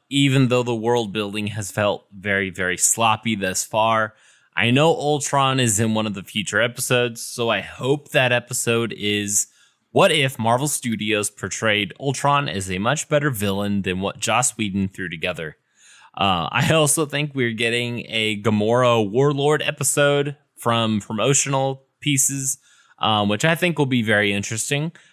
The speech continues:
Uh, I think we will get a team up of villains as well as heroes, which is something that I am very interested in seeing. Um, I really, really want a Clue-esque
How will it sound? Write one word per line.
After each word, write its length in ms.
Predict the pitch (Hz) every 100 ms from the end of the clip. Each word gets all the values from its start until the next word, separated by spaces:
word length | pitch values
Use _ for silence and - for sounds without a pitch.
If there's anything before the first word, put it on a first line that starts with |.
| _ _
Uh, 280 | 101 101 101
I 20 |
think 320 | 107 117 110
we 100 | 123
will 120 | 110
get 120 | 107 107
a 60 |
team 320 | 95 - 139
up 220 | 131 127 -
of 220 | 120 101
villains 720 | 95 90 117 139 123 101 95
as 280 | - 101 104
well 280 | 98 110 101
as 200 | 92 -
heroes, 760 | - 127 117 101 90 90 -
which 160 | 107 95
is 80 | 92
something 380 | - 107 107 101
that 100 | 92
I 100 | 92
am 240 | 92 92
very 260 | 90 90 90
interested 600 | 90 95 - 98 87 -
in 200 | - 87
seeing. 500 | 85 - 87 87 85 - _ _ _ _ -
Um, 360 | 98 92 87 -
I 120 | 127
really, 800 | 127 110 101 104 117 123 156 165
really 340 | 151 160 151
want 400 | 135 110 110 127 - _ _ _
a 220 | - 110
Clue-esque 1040 | 90 - - 120 123 - 110 110 107 -